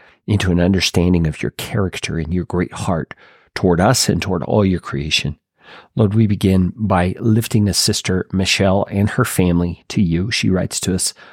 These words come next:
from the United States. Her father, James, passed away recently. He had been gradually fading and suffering over the past three months, and now he is gone from this life. Lord, we pray for Michelle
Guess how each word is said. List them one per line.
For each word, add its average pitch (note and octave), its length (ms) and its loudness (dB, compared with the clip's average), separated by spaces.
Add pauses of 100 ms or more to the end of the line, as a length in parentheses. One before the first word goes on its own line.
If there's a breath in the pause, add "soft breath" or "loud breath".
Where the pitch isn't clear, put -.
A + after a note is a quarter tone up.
(140 loud breath)
from G2+ 160 4
the G#2 80 6
United E2+ 380 4
States. - 420 -8 (460 loud breath)
Her G#2 100 0
father, G2 420 2 (240)
James, F#2+ 600 2 (400 loud breath)
passed G2 340 0
away G#2 460 2
recently. A#2 640 0 (360)
He G2+ 180 0
had E2+ 100 2
been D#2 180 0
gradually F2 500 0
fading F#2+ 520 0 (400)
and E2 180 -4
suffering A#2+ 440 2
over E2 100 0
the E2+ 100 -4
past F2 300 -2
three F#2+ 180 -2
months, F2 340 -4 (260 loud breath)
and F2+ 160 2
now F#2+ 340 2 (360 loud breath)
he F2+ 240 2
is D#2+ 260 0 (240)
gone E2+ 500 2 (200)
from E2 260 0
this D#2 220 0
life. - 300 -10
Lord, F2+ 320 -4
we B2+ 100 0
pray G#2 340 0
for F2 340 -4
Michelle F#2+ 800 0